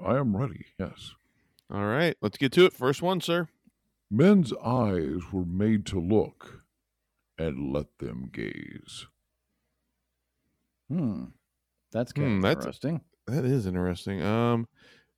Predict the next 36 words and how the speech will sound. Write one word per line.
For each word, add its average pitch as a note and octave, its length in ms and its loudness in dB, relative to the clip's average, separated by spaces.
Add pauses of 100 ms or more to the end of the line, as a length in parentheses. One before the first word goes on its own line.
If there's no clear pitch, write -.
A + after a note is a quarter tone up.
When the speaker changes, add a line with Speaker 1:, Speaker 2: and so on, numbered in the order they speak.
(340)
Speaker 2:
men's C3+ 280 0
eyes C3+ 260 2
were A#2 80 -4
made A#2+ 120 0
to A2 80 2
look A#2 220 0
and G#2 140 -4
I G#2 160 0
let G2+ 260 -2
them G2 280 -4
gaze. F#2 520 -4 (880)
Speaker 3:
That - 40 0
almost C3 440 8
sounds A2+ 220 8
Speaker 2:
Um, B2+ 60 8
Speaker 3:
like A2 160 2
a, D2 320 -4 (460)
it F3+ 80 -4
almost C#4+ 320 -2
sounds F#2 260 -4
like - 180 -12
a - 200 -16 (1040)
Taylor G#2+ 320 -2
Swift - 320 -2
Speaker 2:
could D3 80 2
Speaker 3:
song. B2 340 -4 (400)
Speaker 2:
it A#2 80 -4
could B2+ 160 0
be B2+ 100 4
a A2 60 6
sonnet C#3 500 0
as F#2 140 -2
well. G2+ 420 -4 (120)
Um, B2 340 -2
Speaker 3:
Yeah, G2+ 140 -8 (340)
yeah. F3 260 -8